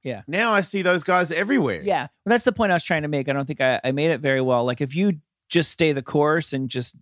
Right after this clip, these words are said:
Speaker 1: do what everybody else is doing, diet and exercise and drinking wise,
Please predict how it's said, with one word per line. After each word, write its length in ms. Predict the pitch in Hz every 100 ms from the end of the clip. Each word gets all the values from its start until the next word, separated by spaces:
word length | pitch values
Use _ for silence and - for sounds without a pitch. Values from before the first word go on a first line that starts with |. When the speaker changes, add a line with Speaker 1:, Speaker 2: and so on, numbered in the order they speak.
| _
Speaker 1:
do 440 | 139 135 135 127 -
what 160 | 131 127
everybody 400 | 127 131 131 127
else 260 | 127 127
is 140 | 131 120
doing, 460 | 131 131 131 127
diet 420 | 123 117 120 123 120
and 100 | 110
exercise 560 | 120 - 120 127 127
and 100 | 123
drinking 360 | 123 117 135 165
wise, 320 | 170 175 165